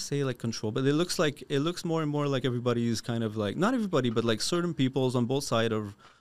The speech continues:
are probably corrupt. They've been there for a long time. They know what's going on. They know who, who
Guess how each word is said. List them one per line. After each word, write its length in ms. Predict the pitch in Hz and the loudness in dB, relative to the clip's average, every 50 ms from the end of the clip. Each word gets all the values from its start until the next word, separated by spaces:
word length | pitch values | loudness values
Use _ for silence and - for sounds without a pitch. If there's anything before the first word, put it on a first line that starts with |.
| _ - | _ -6
are 120 | 113 110 | -4 -4
probably 360 | 98 - - 131 139 156 160 | -2 0 0 0 0 0 -4
corrupt. 380 | 151 - 135 123 110 107 - - | -4 -2 0 2 2 2 2 0
They've 160 | - 110 104 110 117 | -4 -4 -2 0 0
been 80 | 113 | 0
there 160 | 113 120 123 127 | 2 0 0 0
for 120 | - 139 | -2 -2
a 100 | 123 113 117 | 0 0 0
long 120 | 107 104 | -2 -2
time. 240 | 101 - 98 101 104 | -4 -4 -6 -4 -4
They 120 | 107 110 | -2 -2
know 100 | 110 120 | -2 -2
what's 160 | 139 160 165 143 - 135 | -2 -4 -6 -4 -4 -2
going 140 | 120 110 98 | -2 -2 -2
on. 180 | 92 98 117 | -4 -4 -2
They 120 | 120 123 120 | -2 -2 -2
know 180 | 123 139 151 | 0 -2 -4
who, 300 | 160 - 156 143 135 131 - - | -4 -2 -2 -2 -2 -4 -8 -14
who 100 | 143 | -18